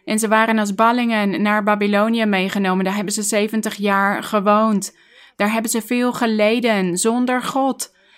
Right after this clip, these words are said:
En totdat God zich begon te openbaren en hen toestond om terug te keren naar Jeruzalem,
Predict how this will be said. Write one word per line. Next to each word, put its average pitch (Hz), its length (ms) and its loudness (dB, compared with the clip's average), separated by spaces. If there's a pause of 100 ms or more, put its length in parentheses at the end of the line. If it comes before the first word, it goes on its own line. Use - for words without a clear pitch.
(140)
En 240 380 0
totdat 294 460 2
God 262 520 -2
zich 233 520 -4
begon 226 320 -2
te 220 100 0
openbaren 220 840 2
en 220 300 2
hen 208 520 -2 (300)
toestond 240 580 0
om 226 220 0
terug 269 280 -4
te 269 120 -4
keren 196 600 0
naar 202 300 0
Jeruzalem, 208 1000 -2